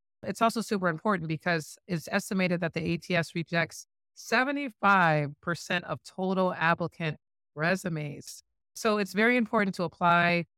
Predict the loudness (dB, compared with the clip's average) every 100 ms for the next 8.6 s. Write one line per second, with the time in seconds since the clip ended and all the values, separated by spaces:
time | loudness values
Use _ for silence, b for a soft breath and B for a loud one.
0 | _ -4 0 0 0 0 0 0 0 -2
1 | -2 -6 -2 2 2 2 -4 -4 -4 -6
2 | -10 -14 -6 -2 0 -2 -10 -6 -2 -2
3 | -2 -12 -14 -20 _ _ -4 -2 2 4
4 | 2 -2 -14 _ _ -6 -2 0 0 -4
5 | 0 -2 0 -4 -6 _ _ 0 2 2
6 | -2 0 0 0 -4 -10 -6 -2 0 -2
7 | 0 0 0 -6 -6 -4 0 -2 -2 -2
8 | -2 -4 -6 0 2 2